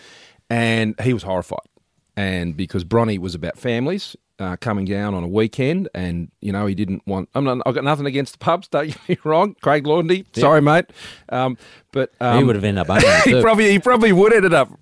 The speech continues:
Speaker 1: owning it. But nevertheless, I mean, there's a place for that i-, at some beaches, and, and Dad just had the view, "Not at Bronte, this is a family beach." And, um, the fact that Br-, Bronte to this day is that sort of, you know, nice little family beach, and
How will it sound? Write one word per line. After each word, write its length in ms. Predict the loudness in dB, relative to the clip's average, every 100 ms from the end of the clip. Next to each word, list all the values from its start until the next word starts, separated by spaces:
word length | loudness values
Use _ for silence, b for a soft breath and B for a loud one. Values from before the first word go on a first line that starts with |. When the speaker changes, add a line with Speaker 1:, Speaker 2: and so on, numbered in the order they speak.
| -4
Speaker 1:
owning 280 | 0 2 0
it. 80 | -4 B B B
But 160 | 0 2
nevertheless, 520 | 0 2 2 0 -4 -4
I 40 |
mean, 180 | -2 0
there's 120 | 0 0
a 40 |
place 360 | 0 2 2 -2
for 140 | -2
that 240 | 2 2 0 -20 -10
i-, 100 | -8 -6
at 140 | -4
some 200 | -2 -2
beaches, 420 | -4 -6 -6 -6
and, 220 | -6 -8 -8
and 180 | -8 -2
Dad 200 | -2 -2
just 140 | -6
had 140 | -6 -6
the 80 | -4
view, 360 | -4 -4 -6 -6
"Not 140 | -6 -4
at 120 | -4
Bronte, 240 | -4 -2
this 180 | -6 -8
is 60 | -10
a 40 |
family 360 | -6 -4 -4 -4
beach." 420 | -4 -4 -6 -12 -6
And, 300 | -4 -2 -2
um, 240 | -2 -4 -6 B -8
the 80 |
fact 260 | -2 0 -2
that 160 | -8 -8
Br-, 80 | -10
Bronte 320 | -4 -2 -2
to 120 | -4
this 200 | -6 -8
day 420 | -4 -2 -2 -2 -2
is 120 | -4
that 280 | -4 -8 -10
sort 180 | -10 -10
of, 140 | -10 -10
you 100 | -8
know, 180 | -6
nice 360 | -4 -2 -4 -6
little 200 | -8 -8
family 460 | -6 -4 -2 -2 -2
beach, 440 | -2 -2 -2 -8
and 200 | -6 -8